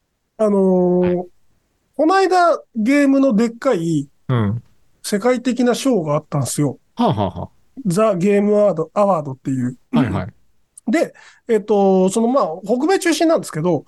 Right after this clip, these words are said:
Speaker 2: うんうん。
Speaker 1: えっと、毎年その、やってて、
Speaker 2: うん。
Speaker 1: 今年一番のゲームは何だっていう、なんか、アワードがあるんですよね。
Speaker 2: はいはい。
Speaker 1: うん。で、あのー、まあ、それが、そのアワードを決めると、アカデミー賞みたいなもんですわ。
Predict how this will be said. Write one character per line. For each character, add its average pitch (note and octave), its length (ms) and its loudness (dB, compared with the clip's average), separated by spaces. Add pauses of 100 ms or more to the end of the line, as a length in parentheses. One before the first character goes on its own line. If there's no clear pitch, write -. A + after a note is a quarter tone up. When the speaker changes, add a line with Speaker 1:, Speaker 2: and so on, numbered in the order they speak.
Speaker 2:
う C#3 40 2
ん A#2 280 0
う F#2+ 40 -4
ん。 F3 60 -4
Speaker 1:
え E3 60 0
っ D#3 40 -2
と、 E3 580 -2 (380)
毎 C#4+ 160 0
年 D4+ 140 -4
そ C#4+ 140 0
の、 C4 240 4
や A#3 120 -2
っ - 20 -6
て A3+ 140 -6
て、 D#3 280 -4 (220)
Speaker 2:
う C3+ 60 0
ん。 - 20 2
Speaker 1:
今 B3 60 0
年 D4+ 180 0
一 C#4+ 240 0
番 C#4 480 2
の C#4+ 120 2
ゲ C4+ 180 2
ー - 20 2
ム B3 80 0
は A#3 100 2
何 B3+ 200 2
だ G3+ 100 -2
っ F#3 60 -8
て - 160 -12
い E3+ 40 -4
う、 E3+ 60 -6
な E3+ 60 -2
ん - 20 -6
か、 D#3 120 0
ア F#3+ 60 2
ワ A#3+ 160 2
ー A#3 40 0
ド A#3 100 0
が A3 160 2
あ G#3+ 40 2
る G3 100 -2
ん - 20 -4
で B2 60 -8
す - 100 -10
よ C3+ 80 -6
ね。 A3 100 -2 (260)
Speaker 2:
は C#3 100 0
い G#2 60 -2
は F#2+ 180 -4
い。 G2+ 80 -8 (480)
Speaker 1:
う F3+ 60 0
ん。 C#3+ 180 -2 (400)
で、 D#4+ 200 2
あ D4+ 80 4
の C#4+ 100 0
ー、 C#4 680 2 (760)
ま D4 120 2
あ、 A#3+ 60 -2
そ D4+ 120 -2
れ F4+ 120 2
が、 E4+ 280 2 (160)
そ D#4 160 -2
の E4 320 2
ア C4 120 2
ワ E4+ 140 4
ー - 20 2
ド E4 100 -2
を C#4 40 0
決 C#4+ 140 -2
め D#4 120 2
る D4+ 160 0
と、 F3 220 -2
ア G3+ 60 0
カ D4+ 120 0
デ F#4 100 -2
ミ A4 60 -6
ー A4 40 -6
賞 C#4+ 140 -2
み F3+ 80 -4
た D3 80 -6
い - 20 -4
な D#3 40 -2
も F#3+ 80 0
ん G3 40 -6
で E3 60 -6
す - 100 -8
わ。 B2 120 -4